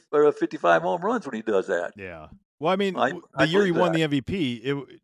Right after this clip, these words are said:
Speaker 2: you know, Matt Williams had gotten through to him finally, and it was about, like, not how far, but how
Speaker 1: Yeah.
Speaker 2: many you hit.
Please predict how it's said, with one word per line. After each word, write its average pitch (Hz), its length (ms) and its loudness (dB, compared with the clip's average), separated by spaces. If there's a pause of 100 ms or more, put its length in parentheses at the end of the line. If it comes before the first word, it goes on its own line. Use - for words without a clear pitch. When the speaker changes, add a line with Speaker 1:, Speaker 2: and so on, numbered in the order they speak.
(120)
Speaker 2:
you 160 100 -6
know, 135 120 -2
Matt 147 300 -4
Williams 151 440 0
had 113 140 -4
gotten 123 460 0
through 156 220 -2
to 123 140 -2
him 110 120 -6
finally, 113 460 -4
and 104 80 -6
it 110 60 -6
was 110 200 -4
about, 117 260 -4
like, 113 160 -8
not 175 200 -4
how 196 120 2
far, 175 320 2
but 117 140 -6
how 127 160 0
Speaker 1:
Yeah. 123 60 0
Speaker 2:
many 135 180 0
you 113 160 -4
hit. 107 360 -4